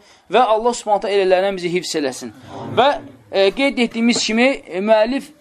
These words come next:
Speaker 1: yəni bu, e, hədisdə, yəni la ilahe illallahın mənziləsindən danışır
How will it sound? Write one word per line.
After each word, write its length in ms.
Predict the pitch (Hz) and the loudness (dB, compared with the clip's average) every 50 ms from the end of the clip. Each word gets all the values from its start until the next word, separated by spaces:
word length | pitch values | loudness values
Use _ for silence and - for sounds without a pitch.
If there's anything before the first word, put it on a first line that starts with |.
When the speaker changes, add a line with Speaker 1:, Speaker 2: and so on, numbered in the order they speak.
| _ - | _ -6
Speaker 1:
yəni 300 | 180 190 302 302 311 202 - | -2 -2 0 -2 -2 -4 -2
bu, 120 | 208 247 226 180 165 165 | 0 0 0 -2 -4 -4
e, 240 | 185 190 190 190 190 185 | 0 2 4 4 4 4
hədisdə, 480 | 196 208 190 190 175 - - 247 254 254 240 - - - _ _ | 2 0 -2 -2 -6 -2 2 2 4 4 2 0 -4 -12 _ _
yəni 240 | 190 208 214 202 202 | 0 0 0 -2 0
la 180 | 208 226 240 | 2 2 2
ilahe 120 | 233 233 226 | 4 2 0
illallahın 460 | 220 214 208 202 196 202 214 220 208 208 | 0 0 2 4 4 2 2 0 0 0
mənziləsindən 760 | 202 196 185 170 196 190 180 - - 190 196 208 214 214 196 | 0 0 0 2 0 0 0 0 -4 -6 -2 0 -2 0 2
danışır 520 | 202 196 190 180 160 - 208 220 240 - | 0 0 0 0 -2 0 0 2 2 0